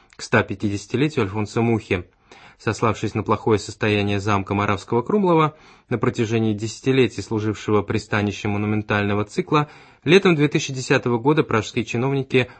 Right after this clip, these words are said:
отдали приказ картины снять и отправить в столицу. Воспрепятствовать этому попыталась мэрия Моравского Крумлова. Общественность,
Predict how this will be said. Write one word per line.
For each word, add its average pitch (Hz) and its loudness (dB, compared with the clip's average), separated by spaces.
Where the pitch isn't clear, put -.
отдали 110 0
приказ 117 0
картины 104 0
снять 156 -2
и - -6
отправить 101 -2
в - -18
столицу. 107 0
Воспрепятствовать 190 4
этому 170 4
попыталась 151 2
мэрия 131 4
Моравского 123 2
Крумлова. 117 2
Общественность, 165 0